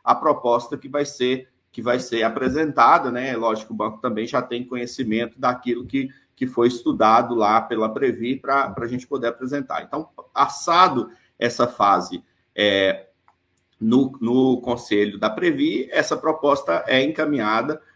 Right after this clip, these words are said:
pra tramitar na governança do Banco do Brasil, lá no conselho diretor. Então, essa, esse é o rito aí pra nós podermos, é, fazer essa alteração aí,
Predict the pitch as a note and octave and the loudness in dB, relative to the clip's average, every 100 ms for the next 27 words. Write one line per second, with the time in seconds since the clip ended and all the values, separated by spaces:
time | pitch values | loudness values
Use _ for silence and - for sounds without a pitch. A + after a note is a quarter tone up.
0 | _ - B2+ B2+ C3+ - C3+ C3+ A#2+ A2 | _ 0 6 6 4 0 -4 -4 -2 -2
1 | A#2+ A#2 B2+ B2 A2+ A#2 A2+ A2+ A2+ - | -2 -4 -4 -2 -4 -6 -10 -8 -8 -8
2 | A2+ B2+ A2+ G#2+ A2+ G#2+ G2+ A2 - A#2+ | -4 -2 -2 -2 -2 0 -2 -4 -10 -10
3 | G#2+ G#2+ A#2 C#3 C#3 - - - B2+ C#3+ | -8 -6 -2 -2 -2 -12 -12 -8 -4 0
4 | E3+ - - - _ _ - F3 - F#3+ | -2 -4 -12 -14 _ _ 0 0 2 2
5 | B2+ A#2 D#3 F#3 F#3 A#2+ A2 B2+ C#3+ C#3+ | 4 4 2 2 0 0 0 -2 -4 -4
6 | C3+ C3 - B2 G#2+ A2 B2 B2 - _ | -4 -4 -2 -2 0 -2 -2 -6 -8 _
7 | _ _ - G#2+ G#2+ G2+ - B2+ G#2+ G2+ | _ _ -2 0 2 0 0 0 0 0
8 | A2 A2 - D3 D3 C#3 - C3 D3+ B2 | -2 -2 -4 -2 0 0 0 -4 -2 -2
9 | G#2+ C#3 - | 0 -2 -4